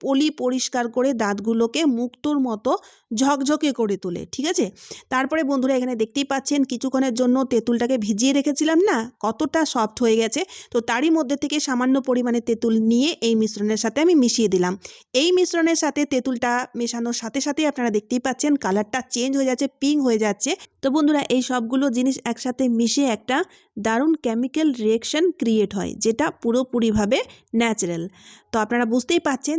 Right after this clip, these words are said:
যে রেমেডিটা কতটা পাওয়ারফুল হতে পারে। তো তারপরে আমাদের লাস্ট ইনগ্রিডিয়েন্ট নিতে হবে পেস্ট। তো যে পেস্ট আপনারা প্রত্যেক দিন দাঁত মাজার জন্য ইউজ করে থাকেন, সেই পেস্টের ইউজ নেন, কোনো অসুবিধা নেই। জেল পেস্ট হলেও চলবে বা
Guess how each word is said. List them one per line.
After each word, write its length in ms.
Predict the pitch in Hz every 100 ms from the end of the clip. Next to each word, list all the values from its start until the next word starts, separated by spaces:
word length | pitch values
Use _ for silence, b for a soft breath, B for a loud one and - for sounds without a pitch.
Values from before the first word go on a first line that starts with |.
| 302
যে 80 | 233 226
রেমেডিটা 420 | 226 226 226 320 339
কতটা 580 | 214 - 311 302 - 233 277 294
পাওয়ারফুল 480 | 208 185 180 196 285 269
হতে 200 | 208 196 180
পারে। 220 | 165 170 - B B B B B B
তো 80 | 226 220 220
তারপরে 320 | 226 240 311 320 285
আমাদের 240 | 262 277 277 240
লাস্ট 280 | 233 294 - 269
ইনগ্রিডিয়েন্ট 440 | 254 226 240 254 247
নিতে 160 | 220 220 226
হবে 200 | 214 254 320 b b _
পেস্ট। 300 | 269 220 196 - -
তো 40 | 208 226 220
যে 120 | 302 311
পেস্ট 220 | 330 330 320
আপনারা 220 | 320 320 302
প্রত্যেক 340 | 294 - 302 247
দিন 100 | 294 277
দাঁত 180 | 254 247 254
মাজার 280 | 247 233 247 226
জন্য 180 | 254 262 269 233
ইউজ 200 | 226 254 -
করে 120 | 262 262
থাকেন, 220 | 262 269 269 -
সেই 160 | 240 226
পেস্টের 360 | 233 220 262 254 233
ইউজ 200 | 240 247 240
নেন, 140 | 262 277
কোনো 140 | 226 233 214
অসুবিধা 420 | 214 247 240 247 240
নেই। 120 | 247 247
জেল 160 | 208 214 214
পেস্ট 200 | 220 220 214
হলেও 220 | 208 226 240
চলবে 340 | 233 226 220 240 254 B B
বা 80 | -